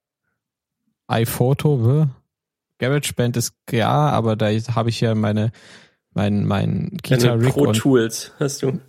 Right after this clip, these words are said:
Speaker 1: und den ganz anderen Shit.
Speaker 2: Ja.
Speaker 1: Und keine Ahnung.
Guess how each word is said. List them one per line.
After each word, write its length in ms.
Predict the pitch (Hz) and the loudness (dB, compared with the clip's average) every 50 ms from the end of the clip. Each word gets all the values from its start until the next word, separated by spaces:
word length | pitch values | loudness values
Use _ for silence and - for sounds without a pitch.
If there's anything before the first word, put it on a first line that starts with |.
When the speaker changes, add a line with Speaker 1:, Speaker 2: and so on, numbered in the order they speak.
| _ - | _ -2
Speaker 1:
und 180 | 120 117 - | -2 -2 0
den 100 | - 113 | 0 2
ganz 140 | 113 110 - | 2 2 0
anderen 280 | 113 113 123 127 120 113 | 0 0 2 2 2 0
Shit. 360 | - - 143 139 - - - - _ _ - | 0 0 -2 -2 -2 -6 -16 -18 _ _ 0
Speaker 2:
Ja. 280 | 127 123 120 117 - - - _ _ _ _ _ _ _ _ _ _ _ _ _ | 0 2 2 0 -4 -8 -20 _ _ _ _ _ _ _ _ _ _ _ _ _
Speaker 1:
Und 320 | - 107 104 98 - - | -2 -2 -2 -2 -6 -12
keine 300 | - - 120 110 110 107 | -4 -4 -2 0 0 0
Ahnung. 300 | 110 110 110 104 104 104 | 0 0 0 0 0 -2